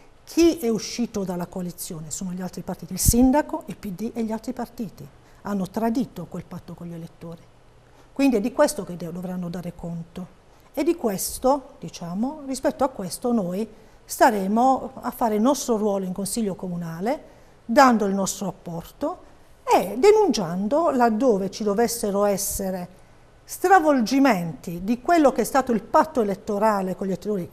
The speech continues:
gli indirizzi di mandato, quindi portando in consiglio, se por-, dovessero portare in Consiglio Comunale degli atti che non sono in linea con gli indirizzi di mandato votati dallo stesso Consiglio Comunale, è chiaro che lì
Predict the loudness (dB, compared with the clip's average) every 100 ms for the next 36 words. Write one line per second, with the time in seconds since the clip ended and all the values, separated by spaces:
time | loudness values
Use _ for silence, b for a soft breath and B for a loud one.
0 | -14 -4 0 2 0 -2 -4 -4 -4 -6
1 | -8 -12 -12 -2 0 2 -2 B B B
2 | -4 2 4 4 0 -2 -4 -2 2 2
3 | 4 2 2 2 2 -2 -2 -4 -8 b
4 | b 0 2 2 4 4 4 2 4 2
5 | -2 2 4 6 4 0 -8 -14 -14 b
6 | b b 0 2 4 4 2 2 2 4
7 | 4 2 2 0 -4 -4 -4 -2 -2 -4
8 | -4 -6 -4 -4 -6 -6 -8 -8 -12 -14
9 | b b b -4 -2 -2 -4 -4 -6 -4
10 | 0 0 0 -2 -8 -6 -6 -6 -4 -4
11 | -4 -4 -4 -4 -10 -12 -12 -6 -6 -4
12 | -6 -6 -12